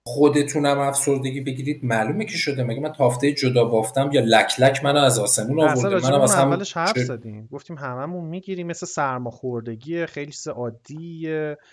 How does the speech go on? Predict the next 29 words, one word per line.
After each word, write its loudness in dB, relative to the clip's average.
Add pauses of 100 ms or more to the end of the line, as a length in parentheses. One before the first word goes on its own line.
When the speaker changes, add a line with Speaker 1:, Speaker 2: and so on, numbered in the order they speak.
(240)
Speaker 2:
شدید -2
و 2
Speaker 1:
هم. 4
Speaker 2:
خفیف -6
داره، -4
همه -8
اینا -8
رو -8 (380)
اتفاقاً -8
اولش -8 (320)
صحبت -2
کردیم. -4
امین -2
ببخشید -2
من -6
اینم -4
می‌خواستم -8
ازت -8
بپرسم، -8
آزمونای 2
Speaker 1:
بگو 4
حتماً. 0
Speaker 2:
خوبی -6
که -8
بچه‌ها -4
می‌تونن -10
بدن -8
برای -8
اینکه -8